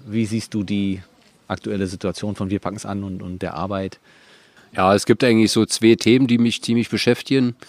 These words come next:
Speaker 2: Ähm, die eine Sache ist die halt, ähm, also die eine hat mit dem, also nur mit W P A zu tun und die zweite Sache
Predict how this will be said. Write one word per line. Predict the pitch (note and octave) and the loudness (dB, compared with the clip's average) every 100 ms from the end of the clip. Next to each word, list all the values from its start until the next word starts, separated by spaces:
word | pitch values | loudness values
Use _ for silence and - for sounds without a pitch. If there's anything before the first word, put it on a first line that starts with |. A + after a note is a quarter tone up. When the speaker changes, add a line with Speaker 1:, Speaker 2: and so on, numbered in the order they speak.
| - - - - _ | -20 -20 -20 -20 _
Speaker 2:
Ähm, | - A2+ A2 G#2 G2+ G2+ F#2 F2 | -2 0 2 0 0 -2 -4 -6
die | G#2 - | -8 -4
eine | F2 A#2+ | -2 0
Sache | A2+ A2 A2+ | -2 -2 -4
ist | A2 - | -4 -4
die | A2+ A2+ | -2 0
halt, | G2 G2 - - | 0 -2 -6 -8
ähm, | A#2 F2+ F2 E2+ | -6 -4 -6 -8
also | - F#2+ | -4 -4
die | F2+ F#2+ | -2 -2
eine | G#2 G#2+ | -2 -2
hat | F#2+ - - | -4 -10 0
mit | G#2+ - _ - | 0 0 _ 0
dem, | G2+ F#2+ F2+ | 2 2 0
also | G2 G2 | 0 4
nur | A#2 | 6
mit | D3 A2 | 6 6
W | A#2+ | 4
P | B2 A2 | 4 0
A | D2 A2 D3 | 0 -4 -2
zu | E3+ | -6
tun | - D#3+ F3 | 0 0 0
und | D#3 A2+ G#2+ | -2 -4 -2
die | G#2+ G2+ | -4 -4
zweite | - G2+ G#2 | -4 -4 -2
Sache | G#2 G2 - G2+ F#2+ | -2 -4 -2 -2 -2